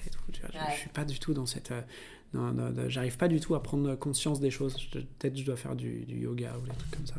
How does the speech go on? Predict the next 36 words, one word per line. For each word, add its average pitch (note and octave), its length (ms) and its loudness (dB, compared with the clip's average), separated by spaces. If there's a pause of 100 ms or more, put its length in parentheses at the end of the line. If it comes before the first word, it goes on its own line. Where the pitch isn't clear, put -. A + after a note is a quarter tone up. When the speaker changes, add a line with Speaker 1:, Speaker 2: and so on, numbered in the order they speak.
Speaker 1:
tu - 80 -8
vois, - 80 -6
pour, - 180 -6
euh, - 140 -4
faire C3 180 -6
de A#2+ 60 0
la A#2+ 80 -4
pleine C3+ 220 4
conscience. C3+ 360 -4 (400)
Peut-être - 260 6
que D#3 60 8
ça C#3 160 8
va C#3+ 160 8
m'aider, D3+ 380 8 (500)
euh, B2 260 2
à, A#2+ 260 0 (180)
à C3+ 60 0
me C3+ 80 2
rendre D3 280 2
compte D#3 240 4
réellement C#3 400 2
des C#3 120 2
choses C#3 260 0
qui, C3 360 -4
qui, C3+ 300 -4
qui - 200 -10
se - 100 -6
passent, C#3 320 -4
qui - 120 -6
arrivent. B2 600 -2 (680)
Euh, - 40 -6 (360)
moi, B2+ 200 -4
je C3+ 60 -10
suis, A#2+ 380 -6
je B2 60 -10
suis - 80 -14